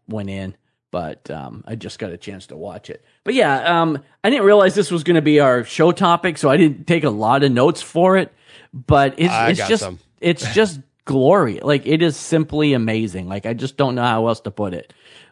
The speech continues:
Speaker 1: Like, you are fully immersed in
Speaker 2: Yeah.
Speaker 1: this music.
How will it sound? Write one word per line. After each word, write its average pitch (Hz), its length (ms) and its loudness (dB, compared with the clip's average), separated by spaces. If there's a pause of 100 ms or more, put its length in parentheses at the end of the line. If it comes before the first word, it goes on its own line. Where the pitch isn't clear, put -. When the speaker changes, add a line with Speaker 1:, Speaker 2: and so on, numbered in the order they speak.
Speaker 1:
Like, 117 300 -2
you 151 300 4
are 151 140 6
fully 165 520 2
immersed 123 680 0 (560)
in 123 580 0 (400)
Speaker 2:
Yeah. 117 220 -4
Speaker 1:
this 127 240 -2
music. 113 580 -6